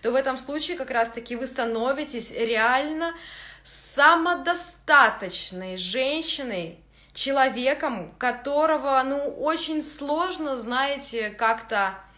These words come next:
расстроить, что ли, по жизни, прогнуть, понимаете?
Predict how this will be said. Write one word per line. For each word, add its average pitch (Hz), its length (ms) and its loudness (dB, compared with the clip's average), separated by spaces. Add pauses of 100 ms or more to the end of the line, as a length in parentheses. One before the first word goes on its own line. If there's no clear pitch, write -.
(1800)
расстроить, 262 760 2
что - 180 -2
ли, 202 100 -4
по 196 200 -2
жизни, 185 600 -8
прогнуть, 220 760 -2 (280)
понимаете? 208 840 -4